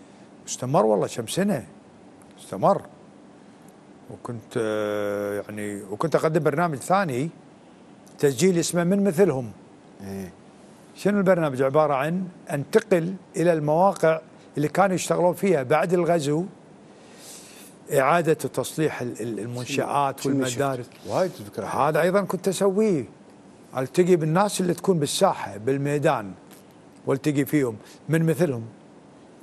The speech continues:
Speaker 1: كنت اشجع الكفاءات هذه اللي تعمل من اجل الكويت،
Speaker 2: خوش
Speaker 1: من
Speaker 2: فكرة.
Speaker 1: اجل اعاده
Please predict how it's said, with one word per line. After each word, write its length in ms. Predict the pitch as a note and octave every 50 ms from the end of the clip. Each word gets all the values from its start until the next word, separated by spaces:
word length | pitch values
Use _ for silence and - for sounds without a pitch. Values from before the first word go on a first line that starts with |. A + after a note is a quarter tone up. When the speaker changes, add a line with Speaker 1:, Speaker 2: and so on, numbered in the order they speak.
| - -
Speaker 1:
كنت 160 | - - -
اشجع 400 | C3 - - F3 E3+ C#3+ E3 C3+
الكفاءات 640 | C3+ - - C3 - - C3+ C3+ B2+ C3 - - A#2+
هذه 260 | G#2+ G2+ G2+ G#2 G2 - - - - - - - - - - - - -
اللي 120 | B2+ B2
تعمل 400 | A#2+ - E3+ F3 F3 F3+ E3+ E3
من 140 | D#3 D3 D#3
اجل 260 | D#3 F3 E3 D#3 D#3
الكويت، 440 | C#3 - - - B2+ G#2 F2+ - - - - - - - - - - -
Speaker 2:
خوش 160 | A#2 A2+ A#2+
Speaker 1:
من 60 | A#2+
Speaker 2:
فكرة. 160 | - - F#3
Speaker 1:
اجل 260 | G3 E3 D#3 E3+ D#3+
اعاده 380 | D#3 C3 - F3+ A#3+ B3+ F#3+ F#3+